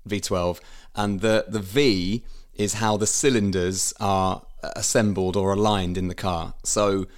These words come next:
the cylinder is the chamber where the fuel is combusted and the power is generated. So if you've got a V six car, that means you've got six cylinders. Eight is eight cylinders, ten is ten, and then twelve, a V twelve is twelve cylinders.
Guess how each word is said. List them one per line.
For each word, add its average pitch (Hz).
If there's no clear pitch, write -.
the -
cylinder 110
is 95
the 98
chamber 101
where 95
the 95
fuel 95
is 87
combusted 87
and 85
the 80
power 87
is -
generated. -
So -
if 95
you've 113
got 120
a -
V 113
six -
car, 92
that 92
means 98
you've 92
got -
six -
cylinders. 85
Eight 104
is 95
eight 101
cylinders, 92
ten 101
is 87
ten, 87
and 87
then 85
twelve, 90
a -
V 95
twelve 85
is 85
twelve 85
cylinders. -